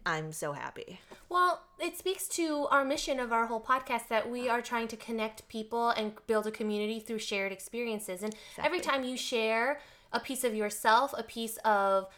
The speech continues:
Speaker 2: your
Speaker 1: Experience.
Speaker 2: past and experiences, it allows people to connect with you, right? Human connection. And, you know, I was, uh, going to say that one of the ways I have found or recognized that,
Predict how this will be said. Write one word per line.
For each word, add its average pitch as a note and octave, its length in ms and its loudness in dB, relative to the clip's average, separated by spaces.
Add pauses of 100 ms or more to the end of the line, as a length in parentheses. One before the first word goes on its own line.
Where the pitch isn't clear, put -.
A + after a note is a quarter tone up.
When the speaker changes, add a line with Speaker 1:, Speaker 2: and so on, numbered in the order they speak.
(200)
Speaker 2:
your G#3 720 6
Speaker 1:
Experience. F#3+ 240 0
Speaker 2:
past A#3+ 520 8
and A3 100 0
experiences, C4 800 -2 (260)
it C4+ 100 6
allows C4+ 580 4
people C4+ 400 -2
to C4 260 -8
connect B3 460 -2
with A#3+ 200 -4
you, F#3 220 0
right? G3 380 2
Human C4+ 360 -2
connection. A3+ 540 -4 (300)
And, A#3+ 260 2 (240)
you C4+ 80 2
know, B3+ 160 6 (300)
I B3+ 80 6
was, B3 260 -2
uh, B3+ 120 2
going C#4+ 300 4
to D4+ 100 -2
say B3 200 2
that A#3 160 0
one B3+ 160 0
of C4+ 160 2
the A3 400 4
ways A3 480 0
I G#3 140 6
have G#3+ 200 0
found G3+ 460 0
or G3+ 80 0
recognized G#3 640 -2
that, F3 320 -2